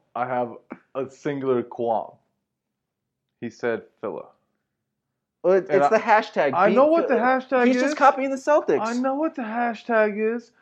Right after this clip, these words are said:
Speaker 1: The Celtics also hashtag sees us rise.
Speaker 2: <laughs>
Speaker 1: Sees us
Speaker 2: It's
Speaker 1: rise.
Speaker 2: not his fault, though. He's following the direction from the team.
Speaker 1: No, th-, we, we encourage free thinking here.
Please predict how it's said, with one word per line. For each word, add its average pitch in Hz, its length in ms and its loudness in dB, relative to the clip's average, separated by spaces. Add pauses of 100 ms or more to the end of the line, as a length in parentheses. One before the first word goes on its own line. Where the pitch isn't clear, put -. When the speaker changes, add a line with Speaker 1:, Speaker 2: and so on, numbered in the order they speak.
(160)
Speaker 1:
The 226 80 -2
Celtics 240 460 0 (100)
also 214 440 -2
hashtag 202 600 -2
sees 208 460 -4
us 202 240 -4
rise. 175 760 -4
Speaker 2:
<laughs> - 40 -20 (800)
Speaker 1:
Sees 226 320 -4
us 196 340 -4
Speaker 2:
It's - 80 -18
Speaker 1:
rise. 240 340 -4
Speaker 2:
not 381 260 4
his 285 240 -4
fault, 302 520 4
though. 147 180 4
He's 226 260 -10
following 254 460 4
the 185 100 0
direction 180 440 -2
from 190 160 -8
the 175 80 -4
team. 196 500 -8
Speaker 1:
No, 262 320 -6
th-, 202 220 -14 (480)
we, 254 460 -4 (100)
we 285 180 -2
encourage 262 540 -4
free 247 340 -4
thinking 247 640 -6
here. 143 460 -4